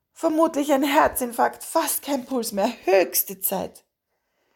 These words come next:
Die Mutter strich sich eine Haarsträhne aus dem Gesicht und begrüßte Daffy, der freudig wedelte. "Ist das schlimm?", fragte Justus.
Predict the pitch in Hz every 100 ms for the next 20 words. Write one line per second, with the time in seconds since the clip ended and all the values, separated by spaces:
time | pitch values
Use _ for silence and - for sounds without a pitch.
0 | _ _ _ _ - 196 185 185 - 240
1 | - 208 208 202 196 180 185 180 165 -
2 | 196 196 185 - - 180 180 170 - 214
3 | 214 _ _ _ _ _ _ 202 190 190
4 | 185 185 180 - 214 214 - _ _ _
5 | 196 185 - - 220 214 - _ _ 180
6 | 180 156 - - 208 180 180 170 156 -
7 | 170 - _ _ _ _ _ _ _ _
8 | _ _ - - - _ _ - 202 -
9 | 214 247 - 208 202 185 196 185 185 196
10 | 190 190 - 226 233 -